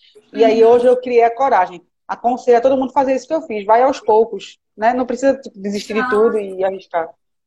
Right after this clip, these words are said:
Speaker 2: Exatamente, e vai aos poucos mesmo, porque como a gente tá dizendo aqui, cada área ela tem muitos subnichos dentro daquela área. E você pode ser que você não goste de alguma coisa, por exemplo,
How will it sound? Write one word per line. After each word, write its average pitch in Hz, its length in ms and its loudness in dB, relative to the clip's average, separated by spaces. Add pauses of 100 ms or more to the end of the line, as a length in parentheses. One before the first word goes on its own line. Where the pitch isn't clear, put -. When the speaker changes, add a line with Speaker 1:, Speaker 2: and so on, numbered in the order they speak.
(260)
Speaker 2:
Exatamente, 277 800 -12
e 269 140 -18
vai 302 220 -8
aos 359 120 -10
poucos 359 400 -14
mesmo, 285 400 -16
porque 302 340 -20
como 302 260 -20
a 381 80 -14
gente 294 220 -20
tá 254 140 -16
dizendo 240 220 -20
aqui, 233 520 -20 (380)
cada 381 440 -8
área 262 360 -14
ela 277 200 -18
tem 262 260 -18
muitos 262 880 -16 (140)
subnichos 262 800 -14
dentro 247 260 -18
daquela 247 400 -12
área. 196 400 -16 (320)
E 262 80 -18
você 311 260 -14
pode 269 420 -16
ser 269 200 -20
que 262 80 -20
você 277 260 -16
não 277 160 -14
goste 269 280 -18
de 269 140 -18
alguma 269 360 -8
coisa, 226 300 -14
por 254 140 -20
exemplo, 208 500 -20